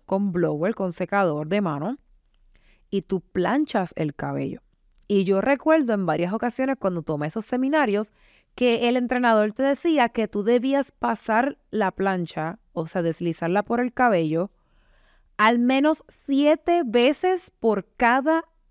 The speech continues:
mechón. Siete veces. Y te mandaban a que pasaras la plancha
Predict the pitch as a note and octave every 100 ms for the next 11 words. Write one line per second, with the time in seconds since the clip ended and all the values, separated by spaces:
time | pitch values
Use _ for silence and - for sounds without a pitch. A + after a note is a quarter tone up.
0 | _ - G#3+ F#3+ - F3 C#3 - _ _
1 | _ _ _ _ _ _ _ _ _ _
2 | _ _ _ - - - D4 E4+ F4 B3+
3 | G#3 F3+ - F#3+ - _ _ _ _ _
4 | B3+ B3 B3 A#3+ A#3 A#3 D4 F4+ E4 C#4
5 | A#3 - A3 B3+ D4 D4 C4+ A3 G3 G3
6 | A3 A3+